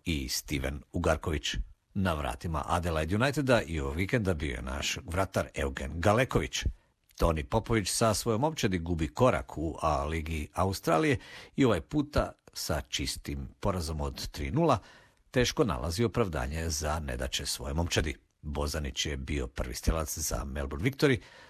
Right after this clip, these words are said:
tako da igrači hrvatskog porijekla pokazuju sve veći doprinos u A ligi nakon šestog i sedmog kola.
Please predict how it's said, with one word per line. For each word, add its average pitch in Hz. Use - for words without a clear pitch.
tako -
da 143
igrači 101
hrvatskog 80
porijekla 101
pokazuju 92
sve -
veći 85
doprinos 85
u 82
A 76
ligi 82
nakon -
šestog -
i 69
sedmog 62
kola. 104